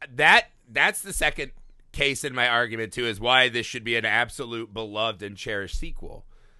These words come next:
Everything that happens in that padded room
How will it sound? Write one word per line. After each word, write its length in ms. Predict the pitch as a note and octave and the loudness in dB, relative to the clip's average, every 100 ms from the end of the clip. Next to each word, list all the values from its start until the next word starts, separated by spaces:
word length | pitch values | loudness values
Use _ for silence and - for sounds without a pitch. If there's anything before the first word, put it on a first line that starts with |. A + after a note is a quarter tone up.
| _ _ _ _ _ _ _ | _ _ _ _ _ _ _
Everything 600 | B2 D#3+ C4+ E4+ - F#3+ | 2 2 2 -2 0 -4
that 120 | E3 A#2 | -2 2
happens 540 | A#2+ A#2+ - B2 G2+ | 6 6 4 -6 -4
in 180 | A2+ A2 | -4 0
that 320 | G#2+ G#2 G#2 | 2 2 0
padded 360 | - G#2+ A#2 G2 | 0 0 0 -4
room 540 | E2 E2+ F2 B2 D#3 | -8 -8 -8 -10 -14